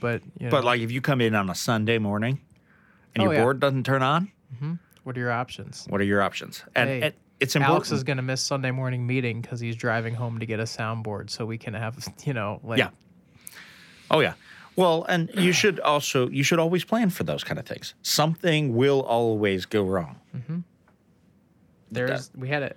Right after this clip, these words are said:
Speaker 1: we had a meeting where everyone was freaking out. The, uh, that Biamp manager I told you about was down, and because Biamp goes between our soundboard and our amps, we had nothing.
Speaker 2: Huh.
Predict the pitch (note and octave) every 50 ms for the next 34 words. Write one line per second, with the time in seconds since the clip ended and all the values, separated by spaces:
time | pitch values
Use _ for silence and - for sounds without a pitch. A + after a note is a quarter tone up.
0 | _ _ - B2+ B2+ A#2+ B2 B2+ C3 C3+ C3+ C3+ C#3 C3+ B2+ B2 A#2+ B2+ B2+ B2
1 | B2 B2 B2 A#2+ - - - B2 A#2+ A#2 - A2+ A2+ A2+ A2+ A2 - - - -
2 | - A2 G#2+ G#2+ G#2 G2+ F2+ F#2+ F#2+ F2+ E2+ D2+ - - - - _ _ - -
3 | _ - - - _ _ _ _ _ _ _ _ - B3+ C4 A3+ E3 - G#2 G2
4 | - - G2 A#2+ C3+ D3 C3 G2+ E2+ A#2+ - G2 G2 F#2+ - G2 F#2 G2+ - -
5 | G2+ F#2+ - - - - E2+ D#2+ - - G#2+ G#2+ - E2 D#2+ D#2+ D2+ E2 F#2+ C3
6 | - _ _ - - - - - G2 F2 A#2 A#2 - - B2+ B2 B2 A#2 A#2 A#2
7 | A#2 A2+ G2+ G2+ G2+ A2 A#2 B2 B2 - A#2+ - - A#2+ A2 G#2 A2 A#2 - -
8 | G#2 G#2+ G#2+ G2 G2 G#2 A2+ A2 G#2+ G2+ - - G2+ G2+ G#2+ B2+ - - - -
9 | - - _ _ _ _ _ _ - - _ - _ _ - - _ - - -
10 | - - - - A#2+ A#2+ A#2 A#2 A2 A2 A2 G#2+ - - G#2 G#2+ G2+ - - _
11 | - _ _ _ _ _ _ _ _ _ _ _ _ _ - _ _ _ _ _
12 | - - _ _ _ _ _ _ _ - - _ _ _ _ _ _ - - -
13 | - - - - _ _ _ - - - E3 B2